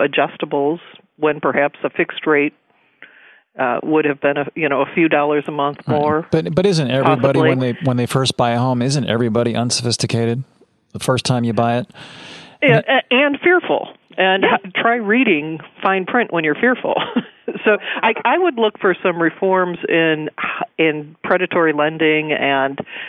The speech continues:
Speaker 1: disclosure documents and, and things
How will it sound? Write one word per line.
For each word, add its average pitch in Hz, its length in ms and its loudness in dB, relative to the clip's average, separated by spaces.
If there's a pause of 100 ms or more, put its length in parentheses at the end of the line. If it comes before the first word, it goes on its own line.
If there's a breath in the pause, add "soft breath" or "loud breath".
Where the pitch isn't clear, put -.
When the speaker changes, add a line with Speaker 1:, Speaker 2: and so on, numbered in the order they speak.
(260 loud breath)
Speaker 1:
disclosure 170 560 2
documents 151 720 -2 (380)
and, 147 240 -6 (100)
and 143 180 -4
things 156 240 -2